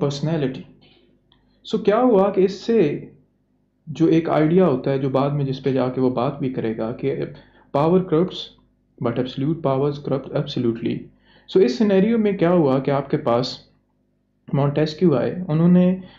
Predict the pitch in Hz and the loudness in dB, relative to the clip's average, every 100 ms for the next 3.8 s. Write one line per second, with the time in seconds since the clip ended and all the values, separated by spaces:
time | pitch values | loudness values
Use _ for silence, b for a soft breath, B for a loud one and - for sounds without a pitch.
0 | B 165 180 156 165 190 170 - - 160 | B 2 4 4 4 4 2 -4 -2 0
1 | 180 156 143 - 175 190 - 120 120 131 | 2 2 0 0 2 2 0 0 2 4
2 | 135 131 - 170 156 135 123 120 131 - | 2 0 0 2 2 2 2 0 -4 -2
3 | 127 131 131 - 113 107 147 180 | 0 0 -2 -8 -6 -4 -4 -6